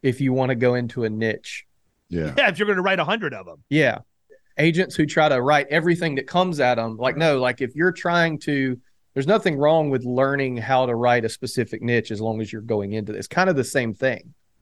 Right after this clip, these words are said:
Speaker 1: You know what I mean? There's, there's no need in learning how to do digital marketing unless you're really gonna go into it or learning how to be the C F O. And I think too many people trying to do too many things is what bottlenecks people.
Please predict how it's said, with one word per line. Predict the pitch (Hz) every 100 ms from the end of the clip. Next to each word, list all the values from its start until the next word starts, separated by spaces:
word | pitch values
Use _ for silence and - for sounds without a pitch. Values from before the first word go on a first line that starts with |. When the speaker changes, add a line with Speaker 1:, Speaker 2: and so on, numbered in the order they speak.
| _ -
Speaker 1:
You | 131
know |
what | 139
I | 139
mean? | 143
There's, | 151 135
there's | 156 143
no | 185
need | 185 170 185 151
in | 131
learning | 139 151 147
how | 131 123
to |
do | 120 131
digital | 127 127 123 113
marketing | 123 139 127 117
unless | 117 127 135 -
you're | 113
really | 123 143 165 190 185 165 147
gonna | 143 131
go | 135 127
into | 139 131 117 107
it | 104
or | 123
learning | 135 139 131
how | 123
to | 117
be | 120 143 131 117 _ _ _ -
the | 117
C | - 123
F | 117 127
O. | 139 135 117 117 _ _ _
And | 123 127
I |
think | 123 156 127
too | -
many | 165 156 120
people | 143 139 131
trying | - 135 123
to | 120
do | 127
too | 120 135
many | 123 113
things | 123 127 127
is | 107 104
what | 110 101
bottlenecks | 113 113 104 107 -
people. | 110 104 - -